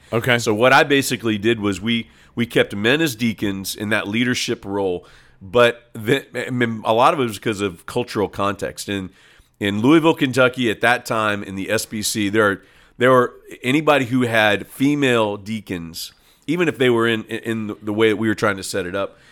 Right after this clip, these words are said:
Speaker 2: If you had female deacons, you were seen as a liberal church within
Speaker 1: Hmm.
Speaker 2: the S B C. And at that time, we all agreed that just wasn't worth having to deal with around this.
Speaker 1: Hmm.
Speaker 2: So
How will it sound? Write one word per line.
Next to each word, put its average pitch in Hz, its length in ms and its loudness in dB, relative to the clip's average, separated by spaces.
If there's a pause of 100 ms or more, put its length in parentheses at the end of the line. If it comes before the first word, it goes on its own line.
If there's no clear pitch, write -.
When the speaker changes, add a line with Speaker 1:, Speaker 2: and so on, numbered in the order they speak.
(260)
Speaker 2:
If 123 140 -2
you 147 120 4
had 127 320 2
female 143 400 0
deacons, 107 500 -4
you 113 140 -4
were 107 120 -2
seen 113 280 -2
as 101 140 -2
a 98 80 -4
liberal 98 520 -2
church - 480 -10
within 98 220 -2
Speaker 1:
Hmm. 90 60 -8
Speaker 2:
the 90 100 -8
S 85 100 -10
B - 160 -14
C. - 320 -10 (380)
And 113 160 0
at 110 120 -6
that 131 260 2
time, 113 460 0
we 113 160 0
all 113 160 4
agreed 104 440 -4 (280)
that 117 380 2
just 117 160 -6
wasn't 104 420 0
worth 101 360 -4
having 98 260 -4
to - 140 -12
deal 98 340 -4
with 87 160 -4
around 85 280 -10
this. 120 120 -4
Speaker 1:
Hmm. 90 60 -2
Speaker 2:
So 120 220 2